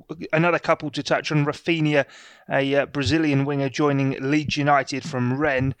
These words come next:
and Theo Walcott moving back to Southampton on loan from Everton, which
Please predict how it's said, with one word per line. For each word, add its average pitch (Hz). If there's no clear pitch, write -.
and 139
Theo 175
Walcott 170
moving 160
back -
to 170
Southampton 156
on 147
loan 143
from 139
Everton, 139
which -